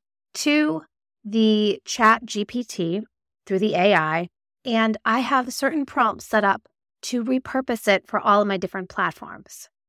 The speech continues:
By platforms, I mean Instagram, LinkedIn, blog posts, and sometimes some one sentence one-liners that I have done as well.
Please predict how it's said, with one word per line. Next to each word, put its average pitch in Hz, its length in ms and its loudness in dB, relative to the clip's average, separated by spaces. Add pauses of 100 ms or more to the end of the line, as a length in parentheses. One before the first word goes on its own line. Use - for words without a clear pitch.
(340)
By 208 160 2
platforms, 220 560 0
I 214 100 2
mean 202 400 -4
Instagram, 247 680 -4
LinkedIn, 202 640 -4 (540)
blog 202 420 4
posts, 214 420 2 (640)
and 208 320 2
sometimes 226 760 0
some 202 380 0 (100)
one 220 600 2 (160)
sentence 196 680 -2
one-liners 185 840 -2
that 196 100 -2
I 185 80 2
have 180 340 0
done 175 240 -2
as 175 240 -6
well. 165 280 -6